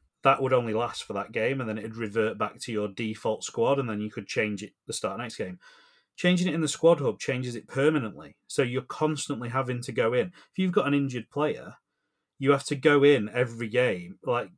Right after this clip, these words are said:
move him out, and then remember when he's fit again, oh, move him back in. Whereas before, it just used to be each game, "Oh, he's not fit yet, just sub somebody else in for now."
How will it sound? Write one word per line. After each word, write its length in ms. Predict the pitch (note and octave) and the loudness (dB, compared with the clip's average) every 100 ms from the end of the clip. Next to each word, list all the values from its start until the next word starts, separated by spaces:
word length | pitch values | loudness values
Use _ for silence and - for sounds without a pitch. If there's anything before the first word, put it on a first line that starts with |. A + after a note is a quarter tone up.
| - | -10
move 320 | D3+ D3+ D#3 | 2 4 4
him 140 | C3 B2+ | 2 2
out, 300 | A#2 F3+ - | 0 -4 -8
and 160 | A#2+ A#2+ | -6 -4
then 160 | A#2 | -4
remember 400 | A2+ B2 C#3 C3 | -4 -2 -2 0
when 160 | A#2+ A2+ | -2 -2
he's 140 | A2 | -2
fit 240 | - C#3 A2+ | -2 -2 -2
again, 260 | G2 F#2 | -6 -6
oh, 160 | A#2+ G#2+ | -4 -4
move 240 | B2 A#2+ | -4 -4
him 160 | B2 A2 | -4 -2
back 280 | G#2+ - C3+ | -4 -2 -2
in. 160 | G#2+ _ _ _ _ _ - | -4 _ _ _ _ _ 2
Whereas 440 | B2+ A#2 A#2+ A2+ | 4 4 2 -4
before, 440 | B2 - D3+ B2+ | -8 2 4 4
it 100 | G2 | 2
just 220 | A2 A2 A2+ | -4 -8 -8
used 180 | G#2 | -8
to 60 | G#2+ | -6
be 100 | A2 | -4
each 220 | A2 - | -4 -4
game, 240 | A#2 G#2+ G#2+ | 0 0 0
"Oh, 140 | G#2 | -2
he's 160 | G2+ B2 | -2 -6
not 160 | - | -8
fit 240 | - A2+ G2+ | -4 -4 -4
yet, 220 | F#2+ - | -12 -14
just 220 | - - | -14 -8
sub 180 | - G#2 | -6 -6
somebody 280 | - G#2 G2+ | -6 -4 -4
else 240 | G2+ G2+ | -4 -6
in 180 | G#2+ G#2 | -6 -6
for 140 | - G2+ | -8 -8
now." 340 | F#2+ F2 | -10 -12